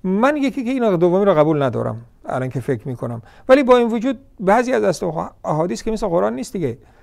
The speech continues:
بعضیا بعضی از احادیث این رو هم تصحیح کردن. حالا بگیم که بود، به فرض دیگه، یعنی حرف اونایی رو بگیریم، ما می‌خوایم اون بدترین درجه رو بگیریم که بوده، کار حرومی که مرتکب نشده،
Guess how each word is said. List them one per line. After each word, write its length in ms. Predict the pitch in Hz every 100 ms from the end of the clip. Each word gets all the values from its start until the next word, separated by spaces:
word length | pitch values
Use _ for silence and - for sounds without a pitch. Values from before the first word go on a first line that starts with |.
| _ _ - - - - _ _ _ _ _ _ -
بعضیا 460 | 220 254 220 262
بعضی 260 | 247 233 226
از 120 | 214
احادیث 480 | 202 175 156 175 -
این 180 | 208 180
رو 60 |
هم 80 | 175
تصحیح 340 | 151 135 - 131
کردن. 280 | 139 135
حالا 200 | 156 254
بگیم 260 | 277 285 262
که 100 | 208
بود، 340 | 160 147 - - - - _ _ -
به 100 | 143
فرض 360 | 160 123 113
دیگه، 280 | 135 160 220 -
یعنی 420 | - 135 135 131 - 131 147
حرف 260 | 170 175
اونایی 220 | 190 196
رو 80 | 190
بگیریم، 220 | 151 143
ما 100 | 139
می‌خوایم 260 | 180 156 180
اون 180 | 185 - -
بدترین 340 | 160 151 151 147
درجه 280 | 139 139 165
رو 80 |
بگیریم 300 | 120 113 117 123 _ _ _ _ _ -
که 120 | 233
بوده، 420 | 185 185 165 107 - _ _ _ _
کار 180 | - 247
حرومی 320 | 208 226 247
که 60 | 214
مرتکب 440 | 226 185 202 226
نشده، 500 | 240 - - 139 117